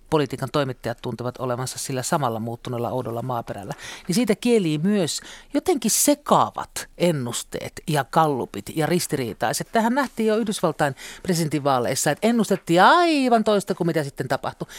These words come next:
Et onko niin, että myös tän tyyppisillä kyselyillä niissä on vääriä kysymyksiä?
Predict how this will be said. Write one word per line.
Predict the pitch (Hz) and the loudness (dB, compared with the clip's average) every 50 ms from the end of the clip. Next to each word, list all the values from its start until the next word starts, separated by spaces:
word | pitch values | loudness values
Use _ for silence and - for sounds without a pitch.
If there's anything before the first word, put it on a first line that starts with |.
| - - - | -16 -14 -12
Et | 165 - | -4 0
onko | - 214 208 214 208 | 0 0 2 2 2
niin, | 208 254 285 269 220 | 0 2 2 2 0
että | 190 - - 185 | 0 0 -2 0
myös | 175 202 226 220 202 - - _ - | 0 2 2 2 0 -2 -2 _ 2
tän | 233 247 240 226 | 4 4 4 2
tyyppisillä | - 190 170 - - 165 - 175 165 | 0 -2 -4 -4 -4 -6 -4 -4 -4
kyselyillä | - - 247 226 - 196 147 131 123 113 127 - - - - | -4 -4 -4 -2 -2 -2 -2 -2 -2 -4 -4 -6 -8 -10 -6
niissä | - 226 - 220 | -4 0 2 2
on | 202 180 | 4 4
vääriä | 233 240 226 196 190 180 170 | 4 2 2 2 0 -2 -4
kysymyksiä? | - - 240 - - 156 - 101 90 - - - - - 143 | -4 -4 -4 -4 -4 -6 -8 -8 -10 -12 -12 -12 -10 -12 -12